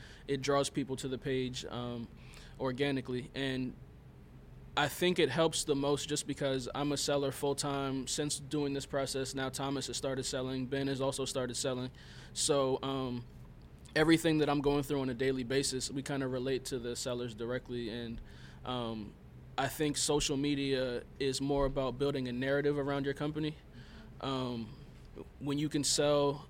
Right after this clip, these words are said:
lifestyle, it's easy to sell a product. So we, we're involved in their lifestyle. We're involved in the same things they're involved in. So they already buy into our vision and they buy into what the company's trying to, to solve.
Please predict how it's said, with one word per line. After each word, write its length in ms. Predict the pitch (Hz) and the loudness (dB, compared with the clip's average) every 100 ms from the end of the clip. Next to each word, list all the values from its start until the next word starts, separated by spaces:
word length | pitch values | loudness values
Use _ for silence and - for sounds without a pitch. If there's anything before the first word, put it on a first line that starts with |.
| - | -4
lifestyle, 800 | 131 151 - 160 156 156 156 - - - | 2 2 4 6 6 6 2 -10 -18 -8
it's 180 | 135 139 | -4 -2
easy 200 | 143 135 | 0 0
to 80 | 135 | -2
sell 220 | - 127 | -2 -2
a 40 | 123 | -2
product. 400 | - 143 147 147 | 0 2 2 0
So 200 | - 131 | -2 0
we, 280 | 127 143 143 | 0 0 -2
we're 220 | - 147 | 2 4
involved 400 | 135 131 143 139 | 4 4 4 4
in 80 | 135 | 2
their 140 | 131 127 | 0 0
lifestyle. 500 | 131 127 131 131 127 | 0 0 -2 0 0
We're 140 | 131 | 0
involved 400 | 123 127 131 123 | -2 0 0 -2
in 100 | 127 | -2
the 80 | 123 | -2
same 240 | 135 135 | -2 -2
things 220 | 127 127 | -2 -4
they're 160 | 120 131 | -2 -2
involved 340 | 127 135 135 | 0 0 0
in. 160 | 135 135 - - - | 0 -4 -6 -16 -10
So 140 | - 143 | -2 2
they 160 | 143 | 4
already 240 | 139 135 131 | 4 2 2
buy 240 | 135 131 | 4 4
into 420 | 127 131 127 127 | 4 0 -2 -2
our 100 | 123 | -2
vision 480 | 123 127 123 127 156 | -2 -2 -2 -6 -6
and 120 | 98 123 | -8 -6
they 120 | 120 | -4
buy 240 | 123 127 | -2 -2
into 340 | 123 123 - 120 | -2 -4 -4 -4
what 120 | 117 | -6
the 80 | 120 | -6
company's 420 | 131 120 123 - | -6 -4 -6 -6
trying 220 | 123 120 | -6 -6
to, 120 | 117 - - - | -8 -10 -14 -10
to 100 | 120 | -4
solve. 300 | 131 117 | -2 -4